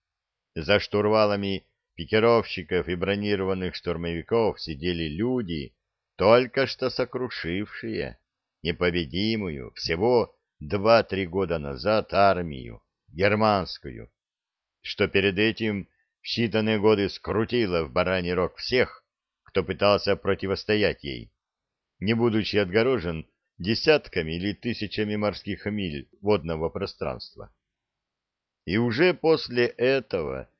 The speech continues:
эти самые люди смогли жутким ударом оглушить новоприобретённых врагов, почему-то решивших, что произошедшее есть всего лишь случайность, уверовавших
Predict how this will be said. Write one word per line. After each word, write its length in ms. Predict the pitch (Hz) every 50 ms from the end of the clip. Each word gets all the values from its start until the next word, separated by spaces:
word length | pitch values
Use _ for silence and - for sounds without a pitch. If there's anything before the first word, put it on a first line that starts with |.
| _ _ _ _
эти 300 | 120 147 160 147 143 139
самые 400 | - - 139 135 135 131 123 120
люди 400 | 120 120 123 123 110 113 113 98
смогли 480 | - - 95 107 117 123 139 147 147
жутким 600 | 131 107 120 156 160 151 156 - - 127 123 127
ударом 680 | 127 123 110 123 123 120 117 110 110 107 104 98 90 - _ _ _ _ _ _ _ _ _
оглушить 960 | 87 98 110 127 147 160 151 - - 165 175 156 - - - - - - - -
новоприобретённых 1400 | 73 82 92 110 120 120 104 104 104 98 - 90 92 90 82 82 85 80 - - 85 85 82 78 76 71 -
врагов, 400 | - 73 71 71 60 62 60 - _ _ _ _ _ _ _ _ _ _ _ _ _ _ _ -
почему-то 500 | 87 85 - 101 107 113 117 101 110 107
решивших, 640 | 107 101 - - 170 180 160 - - 82 - - _ _ _ _ _ _ _ _
что 360 | - - - 107 104 101 95
произошедшее 1000 | 80 - 98 98 95 82 73 87 87 - - 160 175 - - - - 73 71 71 60
есть 500 | 113 127 165 180 - - - - - - - 113
всего 260 | - - 143 170 196
лишь 180 | 208 190 - -
случайность, 960 | - 180 175 - - 87 87 87 85 80 78 78 80 78 - - - - - _ _ _ _ _ _ _ _ _
уверовавших 1040 | - 123 151 139 127 123 120 123 120 117 117 117 113 110 - - 110 104 - -